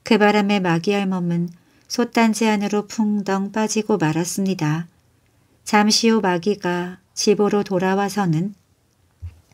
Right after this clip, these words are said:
두리번 두리번 하면서 마귀 할멈을 찾았어요.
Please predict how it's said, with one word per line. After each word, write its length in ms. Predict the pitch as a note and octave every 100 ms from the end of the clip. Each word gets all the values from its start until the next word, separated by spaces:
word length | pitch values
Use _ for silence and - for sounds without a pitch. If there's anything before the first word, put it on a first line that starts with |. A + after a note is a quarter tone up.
| - - _ _ -
두리번 540 | - A3+ A#3 A#3 A3+
두리번 520 | A3 G3 G#3 G#3 G#3+ G#3
하면서 540 | G3+ G3+ F#3+ F#3+ F#3
마귀 340 | E3+ D#3+ D#3+
할멈을 460 | A3 A3+ G3+ D#3+ E3
찾았어요. 800 | E3 F#3 F#3 F3 - D3 F3+